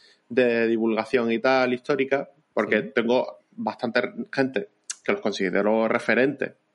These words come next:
Speaker 1: porque
Speaker 2: Ujú.
Speaker 1: me gusta el contenido que hacen. Mm, sé que son rigurosos, porque claro, yo todo el material que sacaba antes de temas de, de las viñetitas que yo iba co-, poniendo por ahí,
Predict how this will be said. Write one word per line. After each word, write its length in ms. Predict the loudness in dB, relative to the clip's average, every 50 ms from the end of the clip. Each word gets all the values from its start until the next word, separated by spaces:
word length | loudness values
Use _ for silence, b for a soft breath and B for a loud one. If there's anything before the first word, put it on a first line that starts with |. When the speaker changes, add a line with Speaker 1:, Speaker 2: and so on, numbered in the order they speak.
| _ _ -6
Speaker 1:
porque 180 | -4 -2 -2 -2
Speaker 2:
Ujú. 60 | -2
Speaker 1:
me 40 | 0
gusta 200 | -2 -2 0 -2
el 60 | 0
contenido 400 | 0 -2 0 0 0 0 0 0
que 80 | 2 2
hacen. 360 | 0 0 0 -2 -4 -4 -6 -10 _ b b b b b b b b _ _ _ -12
Mm, 260 | -10 -10 -10 -10 -12 -14 -16 -14
sé 240 | -10 -6 -2 0 0
que 100 | 2 2
son 180 | 2 2 2 2
rigurosos, 640 | 2 2 2 4 4 4 2 2 -2 -6 -10 -10 _ _ _ _ -10
porque 220 | -8 -6 -4 -2
claro, 340 | 0 2 2 2 0 -4 -6 -6
yo 280 | -2 0 0 0 0 0
todo 200 | 0 2 2 2
el 80 | 2 2
material 400 | 2 0 2 2 2 2 0 0
que 100 | 0 0
sacaba 460 | 0 0 0 2 2 2 4 2 2
antes 380 | 0 0 0 0 0 0 2 0
de 120 | -2 -2
temas 300 | -2 -2 -2 -2 -2 0
de, 320 | 0 0 0 -2 -4 -8 B B B B B B B B B B B -6
de 800 | -2 2 2 4 4 2 2 2 2 2 2 2 2 2 2 2
las 200 | 0 0 0 0
viñetitas 520 | 2 2 2 2 2 2 0 0 0 0
que 120 | 2 2 2
yo 100 | 2 2
iba 200 | 2 0 0 -2
co-, 340 | -2 -4 -4 -4 -4 -6 _ -6 -4 -4 -4 -6 -4
poniendo 340 | -2 0 0 0 0 0 0
por 100 | 2 2
ahí, 240 | 2 2 2 -2